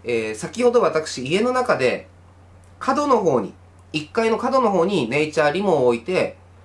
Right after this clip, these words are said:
えー、離れたテレビのコントロールできるかなと思ったんですが、信号が届かず離れたところは無理でした。だから置く位置をよく考えなきゃいけないというところ、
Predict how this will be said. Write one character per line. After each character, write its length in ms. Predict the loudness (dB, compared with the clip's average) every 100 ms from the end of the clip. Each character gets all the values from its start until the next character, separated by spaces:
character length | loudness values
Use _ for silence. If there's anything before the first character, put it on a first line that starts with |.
| -20 -20 -20 -8
え 240 | -4 -2 -4
ー、 20 |
離 260 | -4 0 0
れ 100 | 0
た 80 | -2
テ 160 | 2
レ 140 | 2 2
ビ 80 | 0
の 140 | -2
コ 120 | 0
ン 80 | 0
ト 100 | 2
ロ 100 | 2
ー 20 |
ル 60 | 2
で 80 | -2
き 80 | 0
る 80 |
か 80 | 0
な 100 | 0
と 100 | -2
思 140 | -4 -4
っ 60 |
た 100 | -4
ん 60 | -4
で 60 |
す 120 | -4 0
が、 220 | 0 -2
信 280 | -4 0 2
号 120 | 4
が 100 | 4
届 260 | 2 0
か 140 | 0 0
ず 140 | -2
離 260 | -2 0 0
れ 60 |
た 120 | 0 -2
と 100 | -2
こ 100 | 0
ろ 60 |
は 120 | 2
無 140 | 2 -2
理 80 | 0
で 100 | 0
し 80 |
た。 140 | -2 -12 -18 -20 -20 -20 -20 -16 -4
だ 100 | 0
か 120 | 0
ら 100 | 0
置 120 | -2
く 160 | 0 -2
位 60 |
置 160 | 0 2
を 80 | 2
よ 80 |
く 100 | 0
考 240 | -2 -2 0
え 40 |
な 100 | -2
き 60 | -4
ゃ 20 |
い 40 | -6
け 120 | -4
な 140 | -2
い 80 | -2
と 60 | -2
い 60 |
う 40 | -6
と 100 | -2
こ 100 | -2
ろ、 180 | -2